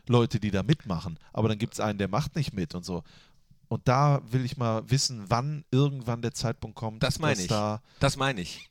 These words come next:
Speaker 1: eine Regelung gefunden wird. Die Sache ist halt nur, gibt's die? Ich weiß es nicht. Weil dann sagt der eine Verein, ich mach nicht mit, dann sagt der andere, geil, danke, dann mach ich da mit. Ach, da gibt's
Speaker 2: <laughs>
Speaker 1: zweihundert Millionen Euro
Speaker 2: Ja,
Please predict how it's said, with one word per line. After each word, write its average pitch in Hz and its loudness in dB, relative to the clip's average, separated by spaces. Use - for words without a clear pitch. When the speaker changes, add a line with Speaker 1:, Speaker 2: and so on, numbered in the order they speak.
Speaker 1:
eine 104 0
Regelung 120 2
gefunden 104 -10
wird. 95 -4
Die 104 -2
Sache 117 -2
ist 107 -2
halt 107 -2
nur, 110 -2
gibt's - -6
die? 143 0
Ich 95 -12
weiß 101 -2
es 85 -12
nicht. 85 -8
Weil 208 -2
dann 190 -4
sagt 196 -4
der 80 0
eine 107 -2
Verein, 98 -4
ich 98 -8
mach 98 -6
nicht 98 -10
mit, 131 -4
dann 101 -4
sagt 95 -4
der 92 -6
andere, 95 -8
geil, 107 0
danke, 123 0
dann 98 -6
mach 185 -6
ich - -12
da - -2
mit. - -10
Ach, 156 6
da 165 8
gibt's 160 6
Speaker 2:
<laughs> - -
Speaker 1:
zweihundert 190 4
Millionen 185 2
Euro 165 2
Speaker 2:
Ja, 131 6